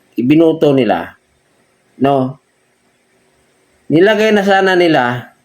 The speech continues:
nilagay pa nila sa isang tabi. Para sa akin, maghapon ako ang pinakinggan yung kanilang debate doon regarding sa impeachment kay,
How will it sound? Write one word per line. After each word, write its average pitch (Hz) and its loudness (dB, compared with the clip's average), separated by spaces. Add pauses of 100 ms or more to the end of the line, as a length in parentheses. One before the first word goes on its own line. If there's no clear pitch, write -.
(360)
nilagay 202 0
pa 202 0
nila 202 2
sa 180 0
isang 160 0
tabi. 151 -2 (760)
Para 147 0
sa 139 -2
akin, 120 -2
maghapon 180 0
ako 190 0
ang 170 0
pinakinggan 170 2
yung 160 2
kanilang 151 0
debate 147 0
doon 127 0
regarding 131 0
sa 123 -2
impeachment 120 -2
kay, 113 -4